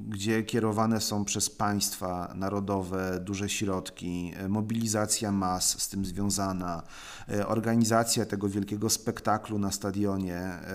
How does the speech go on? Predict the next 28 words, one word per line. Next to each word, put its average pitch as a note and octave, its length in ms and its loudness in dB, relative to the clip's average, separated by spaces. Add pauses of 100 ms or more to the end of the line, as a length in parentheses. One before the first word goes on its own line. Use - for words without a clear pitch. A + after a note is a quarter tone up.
(600)
to D3 80 0
jest F3 340 2
zjawisko C#3+ 480 0
uniwersalne C#3+ 1000 2
dla F#2+ 320 0
tego G#2 280 -2
czasu, G2 420 0
dla F#2 260 0
wszystkich A2+ 400 0
rozwiniętych G#2+ 640 0
państw. - 580 -2 (840)
E, G2+ 380 0
i, C3 500 4 (360)
e, A2+ 40 2
spotkamy B2+ 500 2
się A#2+ 200 4
z A2 60 0
nim A2+ 100 4
także, A2 300 2
nie G#2 100 2
wiem, G2+ 160 4
w G2+ 40 4
Japonii, A2 540 4
spotkamy A2 520 0
się G#2+ 200 0
z G2 60 -4
nim, G#2+ 240 0
e, G2+ 40 -4